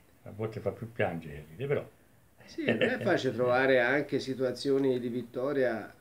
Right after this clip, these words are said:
Speaker 2: come succede nel palio, che fanno piangere, che fanno commuovere, che fanno commuovere centinaia di persone, quindi sai, anche dal punto di vista della responsabilità morale del Fantino c'è una responsabilità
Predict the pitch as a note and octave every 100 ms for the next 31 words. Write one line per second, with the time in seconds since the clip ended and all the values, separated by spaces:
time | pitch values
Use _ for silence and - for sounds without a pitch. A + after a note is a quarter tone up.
0 | - G#2 F2+ - - A2 A2 G2 B2 C#3+
1 | B2 - G2+ C3 D#3 - - - - A2
2 | - A2 G2+ G#2+ A#2 C#3+ A#2+ - - -
3 | _ _ - _ _ - - A2+ A2+ A2
4 | A2+ A2+ G#2 A2 A2 A2+ A2 G#2 G2+ G2+
5 | - E3+ A2 G#2 C3 - - F#2+ - -
6 | A2+ A#2+ G#2+ - A2+ A2 A#2+ B2+ B2 A2+
7 | A#2+ A#2 A#2 A2+ A2 - _ _ _ _
8 | - A#2+ - A#2+ A2+ A#2+ B2+ C3 B2+ B2+
9 | A#2 A#2 C3 C3 B2 A#2+ A#2 A#2 D3 D3
10 | C3 C#3 C#3 A2+ G#2+ G2+ G#2 - G#2 G#2
11 | G#2 G#2+ G2 G#2